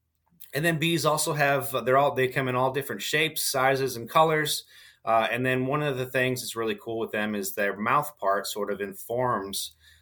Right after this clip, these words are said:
the type of flowers that they can visit. So generally there's, there's bees with really, really long tongues, and there's bees with short tongues, and they can only use certain types of flowers. Now, of course, not all bees agree with this. Um, so things like bumblebees, if they go into a flower, their mouth part is just too big.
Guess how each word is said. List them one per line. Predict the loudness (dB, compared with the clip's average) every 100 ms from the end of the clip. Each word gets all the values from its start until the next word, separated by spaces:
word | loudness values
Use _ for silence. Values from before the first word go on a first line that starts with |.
| _
the | -8
type | -2 0 0
of | -2 -2
flowers | 0 2 0 -2
that | -6
they | -8 -8
can | -10 -2
visit. | 0 2 0 -6
So | -4 0 0 -2 -8 -20 -20 _ _ 2
generally | 2 2 2 2
there's, | 2 0 -2
there's | -4 -4
bees | -2 0 0
with | -4 -4
really, | -2 0
really | -2 0 0
long | 2 2 2 0
tongues, | 2 2 2 -2 -4 -6 -12 _ -10
and | -8
there's | -6
bees | -6 -4 -4
with | -4
short | -4 -2 -2
tongues, | -2 -2 -2 -4 -8
and | -8
they | -8 -6
can | -6
only | -6 -6
use | -4 -4 -4
certain | -2 -4 -6
types | -10 -8 -8
of | -10
flowers. | 0 2 2 -2 -8 -12 -14 _ _ _ _ _
Now, | 0 2
of | 2
course, | 2 2 2 2
not | 2 2
all | 4 2 2
bees | 0 0 -4
agree | -4 4 6 6
with | 2 2
this. | 2 2 0 0 -4
Um, | -4 -4
so | -2 -4
things | 0 0 2
like | -2 0
bumblebees, | 0 2 0 0 0 -2
if | -2
they | -2
go | 0 0
into | -2 -2
a | -4
flower, | 0 2 4 4 2
their | 0 -2
mouth | 0 0
part | 0 0
is | 0
just | -4 -8
too | -8 -6
big. | 0 0 0